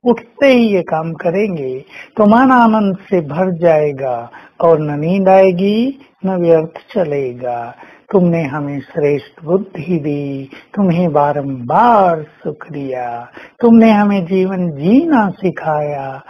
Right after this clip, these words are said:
कोटि कोटि बार धन्यवाद। तुमने हमें सत्य ज्ञान दिया, हमारे दुख हर लिए, हमारी जन्म जन्म की भक्ति का फल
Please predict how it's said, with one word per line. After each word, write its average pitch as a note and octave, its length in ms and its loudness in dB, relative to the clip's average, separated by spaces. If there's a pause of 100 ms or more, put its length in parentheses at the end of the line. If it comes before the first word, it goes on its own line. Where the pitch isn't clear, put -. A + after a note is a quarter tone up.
(200)
कोटि F3 440 0
कोटि G3 520 -4 (120)
बार F3+ 580 0
धन्यवाद। C3 920 -10 (280)
तुमने E3+ 320 2
हमें C#3+ 320 -6 (100)
सत्य - 440 -10
ज्ञान F3+ 600 2
दिया, C#3+ 380 -6 (440)
हमारे E3 380 2
दुख A3+ 460 0
हर F3 280 0
लिए, D3 640 -6 (280)
हमारी G#3+ 340 4
जन्म G3 400 2
जन्म F3+ 360 -2
की E3+ 240 -4
भक्ति D3+ 500 -8
का D3 220 -4 (180)
फल G3 260 4